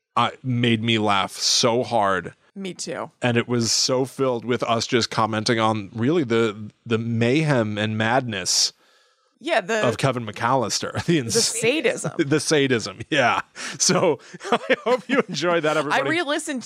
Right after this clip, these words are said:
Speaker 2: to that
Speaker 1: <laughs> Did you really?
Speaker 2: because it was so much fun. Yes.
Speaker 1: Oh, it was so much fun. Uh,
Speaker 2: Yeah.
Speaker 1: so that's all waiting for you, patreon dot com slash G T T U pod. You can find links to everything that we do on G T T U pod dot com, including links to our merchandise,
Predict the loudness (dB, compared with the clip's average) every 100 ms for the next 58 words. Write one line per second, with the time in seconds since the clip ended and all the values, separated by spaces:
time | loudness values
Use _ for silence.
0 | -8 -4 -2 -2 -4 -8 -2 0 4 4
1 | 2 0 -4 -2 0 0 -2 -4 -4 -2
2 | 2 4 2 2 0 -2 -2 -4 -2 -4
3 | -4 -16 -6 0 2 2 0 0 0 0
4 | 2 2 2 0 -2 0 0 0 -2 0
5 | 2 2 2 2 0 0 -2 0 0 2
6 | 2 -2 -8 0 0 2 0 2 0 0
7 | 2 2 2 2 0 -6 -4 0 2 2
8 | 0 0 -2 -4 0 0 2 0 0 0
9 | 0 2 2 2 0 0 0 0 0 2
10 | 2 2 0 2 0 -2 0 0 0 0
11 | 0 0 2 0 0 0 0 2 2 0
12 | 0 0 0 0 2 2 0